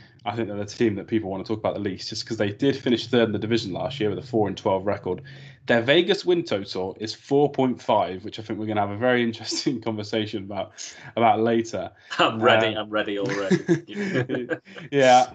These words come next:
Speaker 1: roster additions was tough here because they added, like, thirty-one players.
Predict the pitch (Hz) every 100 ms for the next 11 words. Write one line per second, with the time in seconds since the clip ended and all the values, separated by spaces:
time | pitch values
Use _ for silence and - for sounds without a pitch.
0 | - 143 202 226 - 180 170 175 131 120
1 | 113 - - 139 135 95 90 - 107 -
2 | 120 117 127 131 117 107 - 120 - -
3 | - 127 120 131 117 117 113 107 117 131
4 | 160